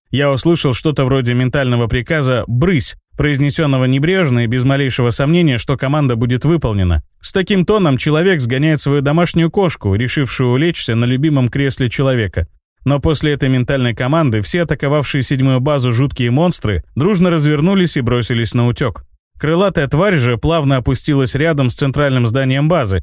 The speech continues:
и моя воеда Лэнг Валерий Урла в сопровождении своей неизменной спутницы, теневой пантеры-сестренки,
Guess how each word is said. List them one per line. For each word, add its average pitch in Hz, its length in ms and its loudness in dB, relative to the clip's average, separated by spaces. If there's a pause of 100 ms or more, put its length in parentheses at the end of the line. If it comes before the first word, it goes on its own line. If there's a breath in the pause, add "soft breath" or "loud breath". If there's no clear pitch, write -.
(180)
и 127 120 -2
моя 127 260 0
воеда 123 460 0
Лэнг 123 320 -2
Валерий 120 340 0
Урла 127 380 0 (100)
в - 80 -6
сопровождении 135 720 0
своей 123 320 0
неизменной 120 580 0
спутницы, 123 640 -2
теневой 127 420 0
пантеры-сестренки, 120 1120 -2